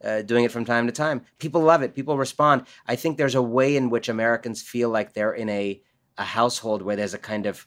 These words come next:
abuser on the loose, and their leaders, like the parental figures in the house, are not protecting them. And that's a very, very dangerous emotion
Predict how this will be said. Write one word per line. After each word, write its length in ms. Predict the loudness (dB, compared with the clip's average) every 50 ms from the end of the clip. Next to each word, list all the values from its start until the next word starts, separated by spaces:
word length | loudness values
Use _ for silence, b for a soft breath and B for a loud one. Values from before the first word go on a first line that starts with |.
| _ _ -10
abuser 500 | -10 -8 -4 -2 -2 -2 0 0 2 2
on 140 | 2 0
the 80 | -2 -4
loose, 460 | -6 -6 -6 -6 -6 -6 -8 -10 -10 b b b b b b _
and 440 | -2 0 0 0 0 0 -2 -4 -8 -12 _ _ _ _ _ -2
their 180 | 0 0 2
leaders, 560 | 4 6 6 6 6 4 0 -4 -8 -10 -12
like 260 | -10 -10 -10 -10 _ -20
the 80 | -18
parental 460 | -10 -4 0 2 2 2 2 -2 -6
figures 360 | -6 -2 -2 0 0 0 -2 -2
in 60 | -2
the 80 | -2
house, 300 | -2 0 -2 -2 -4 -6 b b b b
are 120 | 2 2 4
not 260 | 4 2 2 0 -4
protecting 540 | -12 -12 -10 -10 -10 -10 -10 -10 -12 -12 -10
them. 260 | -12 -12 -14 -16 -18 _ _ _ _ 0
And 60 | 0
that's 120 | 2 2
a 60 | 2 0
very, 380 | 0 2 2 4 4 4 4
very 260 | 4 2 0 0 0
dangerous 480 | 0 -2 -4 -4 -4 -6 -8 -10 -10 -10
emotion 600 | -10 -10 -10 -10 -10 -10 -10 -10 -10 -10 -12 -14